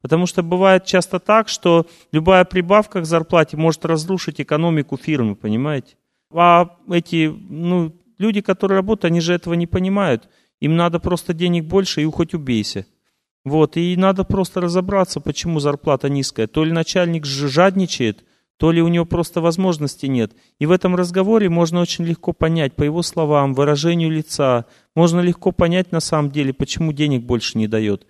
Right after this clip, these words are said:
И вот если он говорит: «Ну не могу, ну понимаешь, вот смотри, вот так, так и так»,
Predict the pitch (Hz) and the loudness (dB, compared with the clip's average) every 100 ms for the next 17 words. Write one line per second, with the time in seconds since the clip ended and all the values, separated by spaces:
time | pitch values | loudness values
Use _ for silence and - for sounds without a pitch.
0 | _ _ - 156 - 202 - 196 180 190 | _ _ 0 0 2 2 4 2 2 0
1 | 190 - 175 185 196 185 190 175 160 170 | 0 2 2 4 2 0 0 -2 0 -2
2 | 175 190 190 160 165 160 - 175 170 175 | 0 2 0 0 -2 -4 -2 -2 -2 -2
3 | 151 156 180 170 - 165 160 165 151 160 | -2 0 0 0 0 0 0 -2 0 0
4 | 151 | 0